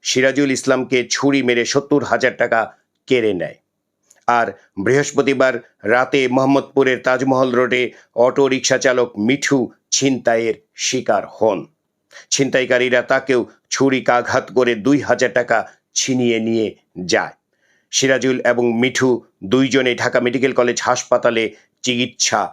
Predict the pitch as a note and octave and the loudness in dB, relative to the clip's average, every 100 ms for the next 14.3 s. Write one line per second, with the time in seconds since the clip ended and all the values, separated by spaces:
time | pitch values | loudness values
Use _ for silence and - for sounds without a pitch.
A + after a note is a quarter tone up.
0 | _ _ G2 G#2+ A#2 G#2+ - E2 - _ | _ _ -4 0 0 0 -4 -10 -12 _
1 | _ _ _ _ _ _ _ _ _ - | _ _ _ _ _ _ _ _ _ -20
2 | - A#2 C3 D#3 E3+ F3 E3+ F3 F3+ - | -12 -2 2 4 2 2 2 2 2 0
3 | B2 C#3 D3+ D3 C#3+ C#3+ C#3+ C#3 B2 C3+ | 0 2 0 2 2 4 2 0 2 2
4 | B2 C3+ C3 C3+ C#3 - C3+ C3+ C3+ - | 2 2 2 0 -2 0 2 2 0 -2
5 | C3 B2+ B2+ B2 B2+ B2+ C3+ B2+ G#2 C3 | 0 0 0 -2 -2 0 0 0 -2 -2
6 | - C3+ B2+ B2+ B2+ A#2+ B2+ B2+ A#2+ B2+ | 0 0 0 0 0 2 2 2 0 -2
7 | B2+ - B2 B2 C3 C3 B2+ A2+ B2 B2+ | -2 -2 0 0 -2 0 -2 0 -2 0
8 | B2+ B2 A#2+ B2+ B2+ A#2 A#2+ A#2+ - B2 | -2 0 2 2 2 2 0 0 0 0
9 | A2+ - - C3 B2+ A#2+ A#2+ C3 C3 B2+ | 0 -8 -4 0 0 0 -2 0 -2 -2
10 | - A#2+ A#2 - A#2 A2 - _ - - | -2 0 0 0 0 0 -4 _ -12 -2
11 | B2 G2 E2+ D#2 - - _ _ _ _ | -2 -2 -4 -6 -10 -14 _ _ _ _
12 | _ - C#3 C3+ B2+ B2 - - C3+ B2+ | _ 0 0 2 0 0 -2 0 2 2
13 | B2 C3 B2 B2 A2 B2 B2+ B2 B2 - | 0 0 0 -2 0 0 0 0 0 0
14 | B2+ A#2+ B2+ | 0 -2 0